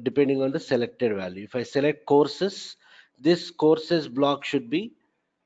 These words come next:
uh, made visible. If I select locations, locations, uh, what block should be made visible. Initially, all these three blocks are invisible. So in the earlier case, what you are doing is, in the earlier example,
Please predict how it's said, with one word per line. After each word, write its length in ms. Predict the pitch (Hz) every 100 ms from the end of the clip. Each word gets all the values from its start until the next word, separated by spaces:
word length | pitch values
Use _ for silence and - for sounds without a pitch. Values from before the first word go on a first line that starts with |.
| _ _ -
uh, 200 | 110 104
made 320 | 120 135 131
visible. 420 | 117 107 104 90 80
If 160 | 120 131
I 100 | 127
select 400 | 127 143 143 -
locations, 760 | 135 143 156 - 175 180 - _ _ _ _ _ _
locations, 800 | 127 131 156 151 - 147 139 -
uh, 480 | 135 117 107 101 80
what 340 | 117 110 -
block 300 | 107 131 139
should 240 | - 135 113
be 80 | 123
made 380 | 120 160 202
visible. 380 | 117 110 98 85 -
Initially, 680 | - 135 165 175 165 196 240 _ _ _
all 320 | 120 139 160
these 220 | 165 165 156
three 240 | - 147
blocks 460 | 127 135 131 - 170
are 100 | 180
invisible. 580 | - 127 120 101 95 87 82 _ _ _ _
So 140 | -
in 120 | 135
the 80 | 127
earlier 380 | 120 123 170 180
case, 260 | 180 170 151
what 220 | 147 147
you 100 | 151
are 80 | 147
doing 260 | 143 143
is, 340 | 139 196 - - _ _
in 80 | 123
the 120 | 123
earlier 200 | 120 147
example, 640 | 139 117 131 131 127 160